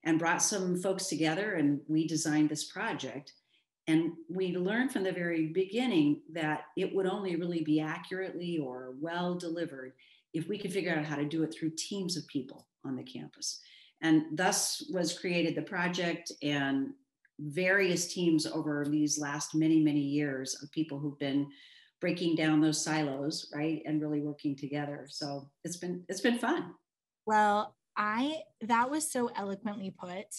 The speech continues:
Speaker 2: I feel like every time we talk, Jorda, I, like, write down Joretta quotes.
Speaker 1: <laughs>
Speaker 2: So I love that we can't seem to be able to get it done, which I think is such a genuine reflection of how practitioners feel.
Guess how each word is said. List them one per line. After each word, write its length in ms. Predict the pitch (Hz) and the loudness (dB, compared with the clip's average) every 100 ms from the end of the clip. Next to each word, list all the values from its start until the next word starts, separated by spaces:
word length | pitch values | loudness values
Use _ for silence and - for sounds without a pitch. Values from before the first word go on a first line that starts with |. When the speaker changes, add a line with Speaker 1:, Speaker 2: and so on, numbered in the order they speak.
| - | -2
Speaker 2:
I 100 | 220 | -2
feel 160 | 220 254 | 0 -2
like 180 | 247 214 | 0 -2
every 220 | 208 214 | -2 -2
time 220 | - 214 | -2 -2
we 100 | 202 | -2
talk, 240 | 202 196 | -2 -6
Jorda, 220 | - 190 190 | -6 -4 -2
I, 220 | 185 190 | 0 -2
like, 200 | 190 180 | -2 -6
write 180 | 185 180 | -6 -6
down 240 | 185 190 | -4 -6
Joretta 360 | 180 185 175 180 | -6 -6 -6 -8
quotes. 640 | - 175 180 - - - - | -8 -6 -6 -8 -14 -10 2
Speaker 1:
<laughs> 60 | - 494 453 508 - - _ _ _ 240 | 4 4 2 2 -4 -10 _ _ _ 2
Speaker 2:
So 140 | 233 | 4
I 220 | 220 226 | 6 4
love 340 | 214 214 214 220 | 4 4 4 2
that 180 | 233 | 0
we 100 | 214 | 0
can't 300 | 208 226 214 | -4 -4 -4
seem 240 | 214 196 202 | -4 -2 -2
to 100 | 196 | 0
be 120 | 196 | -2
able 160 | 185 175 | -2 -4
to 60 | |
get 160 | 175 180 | -6 -6
it 160 | 185 - | -6 -4
done, 400 | 175 180 214 226 | -4 -2 -6 -4
which 240 | 208 196 - | -2 -2 0
I 120 | 214 | -2
think 360 | 202 - 202 196 214 | -2 -2 -2 -2 -2
is 240 | 214 - | -2 -2
such 520 | - - 214 208 - - | -2 0 0 0 -8 -4
a 400 | 226 226 226 226 _ _ _ _ - 175 | 0 0 0 -2 _ _ _ _ -10 -10
genuine 760 | - - 214 214 214 220 214 | -6 -2 2 2 2 0 0
reflection 640 | 202 196 - 180 - 196 190 | -2 -4 -6 -6 -6 -6 -6
of 180 | - 170 | -6 -8
how 200 | - 180 | -6 -6
practitioners 880 | - 180 - 185 - 185 185 - - | -6 -12 -10 -10 -10 -8 -8 -10 -10
feel. 440 | 175 160 175 262 | -8 -8 -8 -10